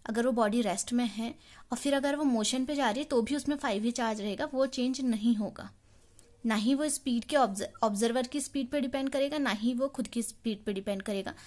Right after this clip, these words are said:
सिंपल क्या होगा, वो जितना है वो उतना ही रहेगा, चार्जेस कभी भी चेंज नहीं होगा, मतलब चार्जेस का जो मैग्नीट्यूड है वो चेंज नहीं हो पाएगा।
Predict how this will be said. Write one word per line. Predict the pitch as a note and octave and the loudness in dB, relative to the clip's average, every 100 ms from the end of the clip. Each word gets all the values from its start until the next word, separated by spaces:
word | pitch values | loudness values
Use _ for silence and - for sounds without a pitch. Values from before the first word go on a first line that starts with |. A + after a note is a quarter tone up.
| - - | -20 -12
सिंपल | - B3 B3+ D4 | -2 2 4 2
क्या | D4 C#4 | 2 0
होगा, | A#3 B3+ E4 - - - | 0 -2 -6 -10 -20 -8
वो | G#3+ C4 C#4+ | -2 0 2
जितना | A3+ A3+ B3 | 0 0 0
है | B3 A3+ | 0 0
वो | A3 D#4 - | -2 -4 -4
उतना | A#3+ A#3+ | 0 2
ही | A3 A#3 | 2 2
रहेगा, | G#3+ F#3+ B3 | 2 0 -2
चार्जेस | C#4 B3 A3+ C4+ C4+ | 0 0 0 0 -2
कभी | A3+ G#3+ | -2 -2
भी | G#3 B3+ A#3+ - - - - | -2 0 -2 -6 -20 -10 -4
चेंज | A3+ B3 | 0 0
नहीं | C4 A#3 B3 | 2 4 4
होगा, | A#3 G3 | 2 0
मतलब | G3+ G#3+ A3 - - A3+ | -2 -4 -8 -10 -12 -6
चार्जेस | G#3 G3 G#3 - | -2 -2 -2 -2
का | A3+ | -2
जो | A3+ | -2
मैग्नीट्यूड | G3+ G3+ G3+ A3 | -2 -4 -4 -2
है | C4+ | 0
वो | A#3+ A3 | 0 -2
चेंज | A3+ C4 C#4+ | -2 -4 -2
नहीं | C#4 A3+ A#3 | -2 2 2
हो | G3 | 0
पाएगा। | - F#3+ - - | -4 -8 -8 -12